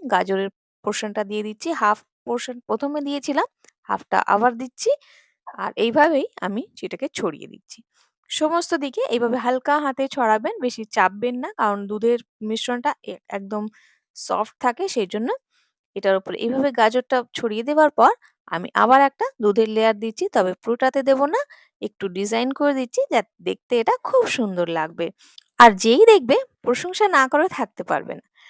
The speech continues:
তো এখানে আমি just এইভাবে আমার মোল্ডের মতনই সাজিয়ে নিলাম। আর এখানে আমি দিয়ে দিচ্ছি কিছু বাদাম আমি খোসা ছাড়িয়ে রেখেছিলাম। এইগুলোকে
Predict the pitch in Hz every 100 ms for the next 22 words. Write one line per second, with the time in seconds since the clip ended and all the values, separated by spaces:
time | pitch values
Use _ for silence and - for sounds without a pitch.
0 | _ _ _ 202 185 196 190 190 196 185
1 | 214 254 - 202 208 202 320 508 _ _
2 | _ _ _ 185 185 185 190 202 240 240
3 | 233 220 214 427 - 180 180 196 202 285
4 | 480 392 180 180 196 196 220 330 262 220
5 | 196 185 185 - 381 523 _ _ _ 214
6 | 190 202 175 180 180 269 330 220 277 -
7 | _ _ - 208 208 202 202 185 214 240
8 | 247 285 285 311 508 _ - - - _
9 | _ _ _ _ _ _ - 302 339 381
10 | 311